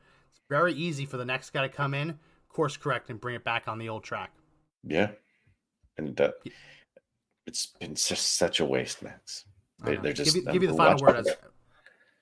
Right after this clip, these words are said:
Speaker 2: And, oh, is the final word. I, I won't hold, uh, it against Max 'cause he's a Jets fan. I've been a Bengals fan myself, so, you know, there's been a long, long road of mediocrity there.
Speaker 1: Yeah.
Speaker 2: But just
Speaker 1: Well,
Speaker 2: remember
Speaker 1: well,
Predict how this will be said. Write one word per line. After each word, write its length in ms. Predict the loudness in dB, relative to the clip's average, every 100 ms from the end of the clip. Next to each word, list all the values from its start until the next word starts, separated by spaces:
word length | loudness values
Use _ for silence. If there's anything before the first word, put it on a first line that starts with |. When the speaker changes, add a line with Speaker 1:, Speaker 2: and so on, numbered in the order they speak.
| _ _ _ _
Speaker 2:
And, 180 | 8 12
oh, 160 | 12 12
is 100 | 12
the 80 | 6
final 300 | 4 4 6
word. 240 | 4 4
I, 140 | 6 6
I 160 | 10 10
won't 260 | 10 6
hold, 460 | 8 8 8 4 -2 2
uh, 280 | 6 6 6
it 80 | 2
against 300 | 0 -4 2
Max 260 | 2 2 -2
'cause 160 | -6
he's 80 | -4
a 80 | -2
Jets 260 | 0 0 0
fan. 300 | -4 -4 -8 -8
I've 120 | -6
been 120 | -4
a 40 | -4
Bengals 320 | -4 -4 -4
fan 200 | -4 -2
myself, 440 | -4 -2 -2 -2
so, 240 | -2 -2 -2
you 100 | -6
know, 220 | -8 -12 _ -20 -20 _
there's 120 | -4
been 120 | 2
a 40 | 4
long, 520 | 6 4 2 -2 -10 _ _ 4
long 440 | 6 4 0 -10 -16 _ 0
road 240 | 2 2
of 100 | -4
mediocrity 640 | -8 -8 -6 -6 -10 -12 -10
there. 220 | -10 -10 -18 -20 -18
Speaker 1:
Yeah. 80 | -18 -20 _ _ 4
Speaker 2:
But 220 | 6 6
just 220 | 4 4
Speaker 1:
Well, 60 | 8
Speaker 2:
remember 200 | 8 10
Speaker 1:
well, 80 | 10